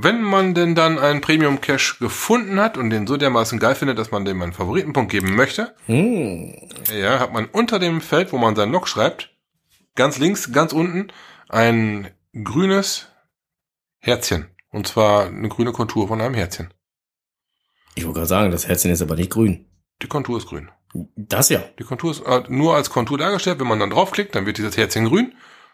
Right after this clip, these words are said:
Speaker 1: Dann vergibt man quasi mit diesem grünen Herzchen einen Favoritenpunkt.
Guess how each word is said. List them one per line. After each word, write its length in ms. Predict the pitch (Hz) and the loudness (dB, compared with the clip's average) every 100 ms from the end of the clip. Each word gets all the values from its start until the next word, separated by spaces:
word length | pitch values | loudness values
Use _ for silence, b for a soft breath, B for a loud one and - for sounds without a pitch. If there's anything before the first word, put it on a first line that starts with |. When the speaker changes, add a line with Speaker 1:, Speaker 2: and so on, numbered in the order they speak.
| B _ | B _
Speaker 1:
Dann 300 | 127 170 175 | 0 0 -2
vergibt 340 | 143 127 - | -2 -2 -2
man 140 | 120 | -6
quasi 340 | 117 113 113 110 | -2 0 0 0
mit 240 | 107 113 | -4 -4
diesem 240 | 104 98 95 | -6 -4 -4
grünen 200 | 101 95 | -2 0
Herzchen 520 | 110 - 107 104 - | -2 -2 -4 -6 -4
einen 160 | 110 | -6
Favoritenpunkt. 720 | 131 151 160 190 92 87 - | -4 -6 -6 -8 -8 -14 -14